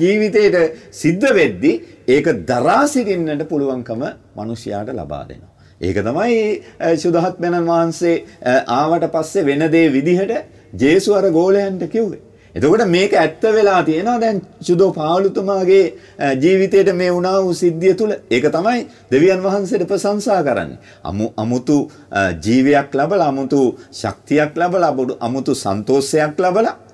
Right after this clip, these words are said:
විපතක් වෙන අවස්ථාවේදී අමුතු සන්තෝෂය තුළ දෙවියන් වහන්සේට ප්‍රශංසා කරන්න, අ,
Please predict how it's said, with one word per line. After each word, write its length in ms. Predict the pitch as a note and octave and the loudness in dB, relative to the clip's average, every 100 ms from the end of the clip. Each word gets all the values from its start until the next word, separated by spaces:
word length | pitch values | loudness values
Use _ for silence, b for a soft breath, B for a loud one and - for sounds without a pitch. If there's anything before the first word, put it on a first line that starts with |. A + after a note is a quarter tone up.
| b b - | b b -10
විපතක් 540 | E2+ B2+ D#3 E3 E3+ A#2+ | -2 2 4 2 0 0
වෙන 180 | B2+ | 0
අවස්ථාවේදී 960 | D3 D#3+ E3 E3 F3+ F3+ F3+ G3 G3 B3 | 2 0 0 0 2 2 6 4 4 0
අමුතු 480 | A#3 F3+ - F#3 F3 B | -2 -2 0 0 -2 B
සන්තෝෂය 720 | - E3+ E3+ F#3 F3+ E3+ E3+ | -4 -2 0 0 0 0 0
තුළ 260 | D#3+ - F3+ A#3 | 0 2 4 6
දෙවියන් 340 | G#3 F#3 F3+ | 4 4 2
වහන්සේට 480 | F3 F3 F3 F#3+ F3+ | -2 -4 -4 -4 -4
ප්‍රශංසා 640 | F3 D3+ D#3 D3+ D#3 D3 | -6 -6 -6 -6 -6 -6
කරන්න, 400 | D3 D3 D3 D#3+ C4 b b b | -4 -4 -4 -4 -8 b b b
අ, 80 | - | -6